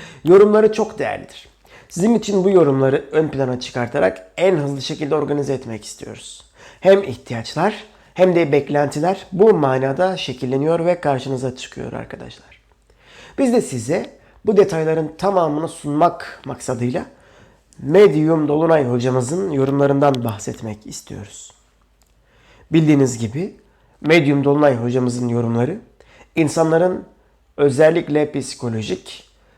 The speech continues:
duygusal ve maneviyat odaklı yorumları oluyor. Bu yorumlar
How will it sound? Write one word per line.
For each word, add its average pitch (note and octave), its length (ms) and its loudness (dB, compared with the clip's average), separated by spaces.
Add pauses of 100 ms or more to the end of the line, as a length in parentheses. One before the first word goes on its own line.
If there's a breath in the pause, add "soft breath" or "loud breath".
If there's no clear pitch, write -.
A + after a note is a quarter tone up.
(140 soft breath)
duygusal F3 580 4
ve E3 140 4
maneviyat D3+ 1000 4
odaklı C3 400 -2
yorumları B2 440 -2
oluyor. A2 280 -10 (920 soft breath)
Bu E3 100 2
yorumlar C#3 440 2